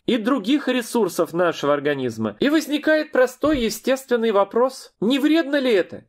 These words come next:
И не лучше ли потреблять тогда в пищу те продукты, которые не вызовут этой беды?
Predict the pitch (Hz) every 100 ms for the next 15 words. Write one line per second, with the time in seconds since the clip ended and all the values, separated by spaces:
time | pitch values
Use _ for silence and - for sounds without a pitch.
0 | _ 202 233 247 302 302 226 185 - 196
1 | 208 202 214 202 196 185 185 175 - 202
2 | - 175 143 - _ - 277 302 247 190
3 | 156 - 139 151 175 190 247 330 302 240
4 | 170 - - 220 240 - 147 131 131 214
5 | 147 107